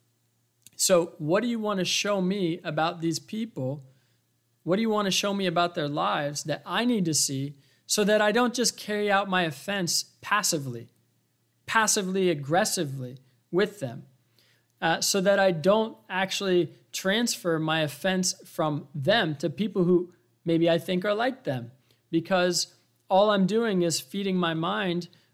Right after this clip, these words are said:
with news and feeds and other things that corroborate my belief that all people like this, uh, will do these things. And all people who look this way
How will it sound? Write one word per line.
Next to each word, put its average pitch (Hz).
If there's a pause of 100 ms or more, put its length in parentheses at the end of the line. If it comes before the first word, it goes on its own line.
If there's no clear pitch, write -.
with 156 (400)
news 170 (160)
and 143 (260)
feeds 170
and 170
other 175
things 170
that 170
corroborate 180 (180)
my 165
belief 170 (240)
that 156 (460)
all 214
people 226
like 190
this, 175 (540)
uh, 135 (300)
will 175
do 170
these 170
things. 135 (520)
And 160 (420)
all 196
people 208
who 180
look 185
this 214
way 170